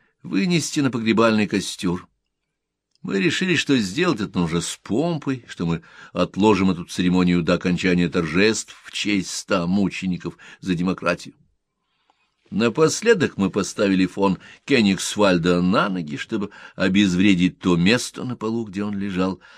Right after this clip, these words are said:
а потом мы спрятали его в стоячем положении в платяной шкаф папы. Сам не знаю, зачем мы его спрятали. Наверное, для того, чтобы упростить картину.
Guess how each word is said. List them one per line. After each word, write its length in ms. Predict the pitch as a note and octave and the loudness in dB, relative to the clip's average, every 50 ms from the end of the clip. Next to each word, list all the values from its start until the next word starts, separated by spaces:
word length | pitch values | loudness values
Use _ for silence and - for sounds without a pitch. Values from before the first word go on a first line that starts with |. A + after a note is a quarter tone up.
| - - - - | -20 -20 -20 -14
а 100 | - - | -12 -10
потом 440 | - - B2 A#2+ - G#3 A3+ A3 G3+ | -6 -4 -6 -2 0 2 2 4 2
мы 160 | F#3+ F#3 F3+ | 2 2 0
спрятали 720 | E3+ - - - - A2+ A#2 A2+ G#2+ G#2 G2 F2+ - G2 F2+ | 0 -2 -4 -6 -2 0 0 2 2 2 0 0 -2 -2 0
его 240 | F2 E2+ E2 E2+ - _ _ _ _ _ _ _ | 0 0 -2 -4 -8 _ _ _ _ _ _ _
в 120 | - - | -18 -12
стоячем 580 | - - E2+ D#2+ F2+ A#2 C#3+ C#3+ - - C#3 C3 | -6 -2 0 2 2 2 0 0 -4 -6 -8 -8
положении 600 | B2+ B2 A#2+ A#2 G2 G2 F#2+ F#2 F2 E2+ E2 - _ _ _ _ | -8 -8 -8 -4 -2 0 0 0 0 -2 -4 -8 _ _ _ _
в 80 | _ _ | _ _
платяной 480 | - D#2+ - E2 D#2 E2+ F#2 G2 G2 | -14 -12 -10 -6 -2 -2 0 0 -2
шкаф 480 | F#2+ - - - F#2 F2+ F2 F2 - - | -4 -6 -6 -4 -4 -4 -4 -4 -8 -8
папы. 460 | - F#2+ F2 E2 E2 E2 - G2+ - _ _ _ _ _ _ _ _ _ _ _ _ _ _ | -8 -6 -4 -4 -6 -8 -10 -16 -20 _ _ _ _ _ _ _ _ _ _ _ _ _ _
Сам 400 | - - - F#2 F#2+ F#2 D#2+ D#2+ | -18 -6 -2 -2 0 0 -2 -4
не 140 | D#2 D#2 D#2 | -6 -6 -8
знаю, 420 | D#2 D2+ D#2+ D#2+ D#2+ D#2+ D#2+ E2+ | -6 -4 -4 -4 -4 -4 -6 -6
зачем 400 | D#2+ E2 E2 - - - G2 E2 | -8 -8 -8 -6 -6 -4 -4 -4
мы 120 | D2+ D2+ D2+ | -4 -6 -6
его 220 | D#2 D2+ D#2+ - - _ _ _ _ | -8 -8 -10 -12 -16 _ _ _ _
спрятали. 720 | - - - - F#2+ F#2 E2 D#2+ - - F2+ F2 E2+ _ _ _ _ _ _ _ _ _ _ _ _ - | -20 -18 -16 -10 -6 -6 -6 -6 -6 -10 -12 -12 -12 _ _ _ _ _ _ _ _ _ _ _ _ -18
Наверное, 400 | E2 E2 E2+ E2+ E2 F2 F2+ E2+ | -10 -8 -6 -4 -2 -2 -2 -4
для 100 | E2 - | -4 -4
того, 180 | - F2+ F2+ | -4 -4 -4
чтобы 180 | - - F#2+ F2+ | -4 -4 -4 -4
упростить 600 | E2+ - F#2 F#2 F2 - - - - F#2+ - - | -4 -2 -2 -4 -4 -4 -8 -8 -6 -6 -6 -6
картину. 520 | - F#2 F2 D#2+ - - G2 F#2+ F2+ - | -6 -6 -6 -6 -8 -10 -10 -10 -10 -10